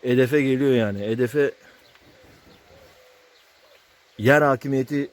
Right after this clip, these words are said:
süper yani abi kuşların. Yani ben yerde bakmadığım için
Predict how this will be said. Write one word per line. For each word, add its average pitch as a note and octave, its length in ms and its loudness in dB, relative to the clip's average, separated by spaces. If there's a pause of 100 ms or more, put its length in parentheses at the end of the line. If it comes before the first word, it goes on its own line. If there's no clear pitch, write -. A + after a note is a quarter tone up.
süper B2+ 360 -6
yani A2 240 -2
abi G2+ 240 -4
kuşların. F2+ 400 -10 (520)
Yani A2 240 -4
ben C3 200 0 (880)
yerde A#2+ 360 2
bakmadığım C3 500 0
için B2 320 -10